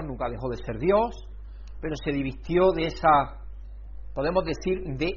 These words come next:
esas expresiones, de esas expresiones de su divinidad, se desvistió él de esas expresiones. Jesús no solo abandonó el estatus divino como hijo de Dios para hacerse humano,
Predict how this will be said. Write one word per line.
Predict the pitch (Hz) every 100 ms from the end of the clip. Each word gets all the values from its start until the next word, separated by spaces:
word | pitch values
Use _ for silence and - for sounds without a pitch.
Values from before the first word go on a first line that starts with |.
| -
esas | 175 - 214 202
expresiones, | - 185 156 - 196 233 226 185
de | 160
esas | - 202
expresiones | 185 - 170 - 190 185
de | 175
su | - 165
divinidad, | 156 160 143 180 135 - - - - - -
se | - 151
desvistió | 135 131 120 - 160 196
él | 185
de | 151 156
esas | - 156
expresiones. | 143 - 135 - - 107 95 - - - - -
Jesús | - - 302
no | 277
solo | 254 254 247 202
abandonó | 208 185 175 220
el | 202
estatus | - 196 190 185
divino | 156 254 254 170 247 - - - - - - - - - - - -
como | - 160 151
hijo | 226 202
de | 170
Dios | 151 233 254 233 -
para | 156
hacerse | - 196 190 - 180 175
humano, | 170 160 214 277 160 220